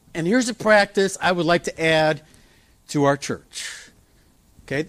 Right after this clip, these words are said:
this is not a mandate from on high. Okay, I'm just saying if you're comfortable, if you really mean it, and I, and I've seen this in other churches. Uh, when,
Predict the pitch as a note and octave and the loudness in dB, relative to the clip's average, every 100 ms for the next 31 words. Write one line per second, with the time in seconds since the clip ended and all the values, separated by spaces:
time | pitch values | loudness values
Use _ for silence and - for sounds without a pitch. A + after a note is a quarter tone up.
0 | - G#3+ A3 F#3+ F#3+ G#3 A#3 G#3 G3+ G3 | -4 -4 -2 -2 2 4 6 6 6 6
1 | F#3+ F#3+ F3+ F3+ E3 D#3 D#3 E3 D3+ C#3+ | 4 4 2 2 0 -2 -2 -2 0 2
2 | C3 C#3+ E3+ _ - _ - D#3+ D#3 D#3 | 2 -2 -8 _ -20 _ -2 0 2 0
3 | F#3 - F#3+ F3+ F3+ - G3+ - E3+ E3 | -2 2 4 4 0 -4 -6 -2 -2 0
4 | E3 D3 D3+ D#3 - _ _ - - B2+ | 2 4 4 2 -2 _ _ -18 -6 -4
5 | B2 D#3 F3 D#3+ C#3+ C#3+ E3 E3 F3+ F3+ | 0 2 2 0 -4 -4 -8 -6 -6 -6
6 | - G#3 F#3+ F3 F3 - - - _ _ | -6 -4 0 0 -2 -6 -10 -14 _ _
7 | _ _ - C#3 C#3+ C3+ B2 C3 G#2 - | _ _ -8 -4 -2 -4 -6 -6 -8 -14
8 | - - - - _ _ _ _ _ _ | -14 -12 -12 -16 _ _ _ _ _ _
9 | _ _ G#2 G2+ _ _ _ _ D#3+ | _ _ -18 -18 _ _ _ _ -4